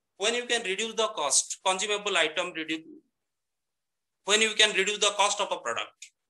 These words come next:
That is the best approach, not to write research papers <laughs> or not to publish into, you know,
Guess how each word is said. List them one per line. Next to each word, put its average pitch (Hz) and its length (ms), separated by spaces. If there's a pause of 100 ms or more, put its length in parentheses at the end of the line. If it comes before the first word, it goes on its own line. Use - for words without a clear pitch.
(320)
That 190 100
is 196 60
the 208 160
best 214 220
approach, 120 600
not 202 180
to 226 100
write 190 260
research 139 340
papers - 540 (300)
<laughs> - 320
or 175 80 (460)
not 165 200
to 202 60
publish 180 420
into, 180 240
you 175 120
know, 214 280